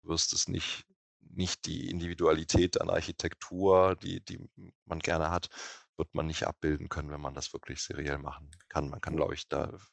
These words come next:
verschiedene Nuancen und Impulse setzen, dass das auch hochwertig und gut aussieht. Aber, äh,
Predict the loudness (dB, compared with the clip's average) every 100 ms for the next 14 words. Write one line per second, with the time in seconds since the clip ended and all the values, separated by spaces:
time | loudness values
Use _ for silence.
0 | _ -8 -4 -2 0 0 0 0 -2 -6
1 | -10 -12 -10 -2 2 4 4 2 2 -2
2 | -4 -4 -2 -4 -2 -4 -4 -8 -6 0
3 | 2 2 0 -4 -12 -14 -14 -20 -20 -2
4 | 4 6 8 8 6 2 2 0